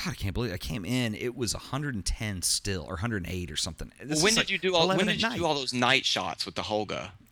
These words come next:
Speaker 1: Uh, well, we, uh, Andy and I went out and shot those. In fact, it's funny that you mentioned that 'cause there was
Speaker 2: Was that
Speaker 1: a,
Speaker 2: last
Speaker 1: uh,
Speaker 2: week?
Speaker 1: yeah, it was last week, last
Speaker 2: So it
Speaker 1: Thursday.
Speaker 2: was hot.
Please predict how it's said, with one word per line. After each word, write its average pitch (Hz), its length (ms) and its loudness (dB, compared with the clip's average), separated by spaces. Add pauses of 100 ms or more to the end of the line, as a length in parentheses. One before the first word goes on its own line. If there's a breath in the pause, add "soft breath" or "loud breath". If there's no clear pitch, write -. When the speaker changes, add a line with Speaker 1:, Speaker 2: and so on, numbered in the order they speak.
(160)
Speaker 1:
Uh, 113 40 -2
well, 123 200 6
we, 139 280 4 (100)
uh, 127 100 2 (260)
Andy 139 360 2
and 98 100 0
I 92 80 0
went 92 160 -2
out 92 120 -4
and - 80 -4
shot 92 280 0
those. 92 380 2
In 113 160 -2
fact, 131 380 4
it's 95 140 0
funny 117 220 0
that 90 160 -2
you 85 60 0
mentioned 85 280 -2
that 73 100 -6
'cause - 160 -4
there 92 120 -2
was 80 200 -2
Speaker 2:
Was 113 80 0
that 120 100 6
Speaker 1:
a, - 20 4
Speaker 2:
last 117 260 4
Speaker 1:
uh, 107 40 -2
Speaker 2:
week? 117 280 0 (140 loud breath)
Speaker 1:
yeah, 98 140 2
it - 20 4
was 107 140 2
last 98 340 4
week, 87 320 0
last 90 280 0
Speaker 2:
So 85 80 0
it 85 40 4
Speaker 1:
Thursday. 123 220 2
Speaker 2:
was 151 160 4
hot. 131 420 4